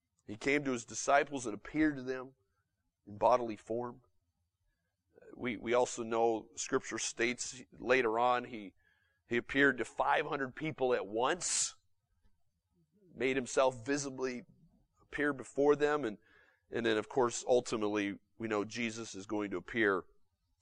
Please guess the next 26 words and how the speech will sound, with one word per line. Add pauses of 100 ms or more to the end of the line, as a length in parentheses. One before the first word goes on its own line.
(640)
to
those
in
heaven. (1900)
And
all
believers
will (420)
live
and
reign
with
Jesus
Christ
forever (160)
and
ever. (1600)
And
in
verse
twenty-three,
the
phrase
"offspring
of
Jacob"